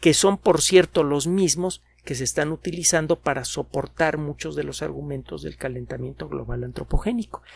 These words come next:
que es una de las críticas que hacemos con frecuencia, que muchos de los argumentos fuertes de esta perspectiva que se ha convertido ya en un movimiento político y casi en una religión,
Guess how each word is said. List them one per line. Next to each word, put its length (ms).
que 80
es 100
una 160
de 80
las 160
críticas 540
que 80
hacemos 380
con 200
frecuencia, 600
que 100
muchos 360
de 80
los 220
argumentos 720
fuertes 720
de 220
esta 260
perspectiva 680
que 140
se 100
ha 60
convertido 500
ya 280
en 120
un 80
movimiento 580
político 500
y 60
casi 320
en 100
una 180
religión, 680